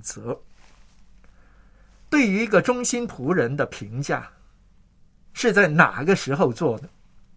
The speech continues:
是在开始吗？是在过程中间吗？当然都有关，都有作用，但我们知道，必定是在终结的时候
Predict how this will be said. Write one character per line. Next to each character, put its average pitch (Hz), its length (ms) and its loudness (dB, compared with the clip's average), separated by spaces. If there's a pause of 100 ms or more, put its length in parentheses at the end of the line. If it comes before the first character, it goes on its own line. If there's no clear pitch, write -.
(440)
是 240 140 0
在 180 180 6
开 247 280 2
始 123 240 -8
吗？ 113 160 -12 (960)
是 214 180 4
在 160 180 6
过 185 360 2
程 120 360 -10
中 160 280 -4
间 151 240 -6
吗？ 139 160 -10 (1160)
当 254 200 4
然 175 200 6 (240)
都 269 400 4
有 139 260 2
关， 160 500 0 (640)
都 247 300 6
有 117 240 0
作 127 260 -2
用， 135 200 -4 (460)
但 156 180 4
我 113 80 -4
们 110 160 -10
知 135 160 -6
道， 120 220 -6 (800)
必 226 200 2
定 190 240 0
是 147 220 0
在 131 320 2 (400)
终 247 400 0
结 123 300 -6
的 131 100 0
时 - 180 -12
候 113 240 -8